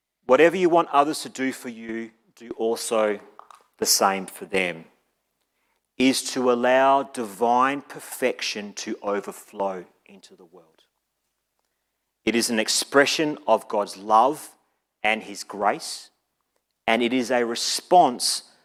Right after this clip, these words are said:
to the divine gift that those who are poor in spirit receive.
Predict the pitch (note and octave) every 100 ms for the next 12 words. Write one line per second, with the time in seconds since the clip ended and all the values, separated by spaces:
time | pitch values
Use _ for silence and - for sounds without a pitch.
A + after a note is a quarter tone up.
0 | _ _ B2+ A2 - G#2 F2+ A2+ A#2 A#2
1 | F#2+ - B2 D3 - - - _ _ _
2 | _ A2+ G2 - A#2 A#2 A2+ A2 - -
3 | - _ _ _ _ _ A2+ G#2+ - -
4 | A#2+ G#2+ G2+ - G#2 G2+ F#2+ _ - D#2+
5 | D#2+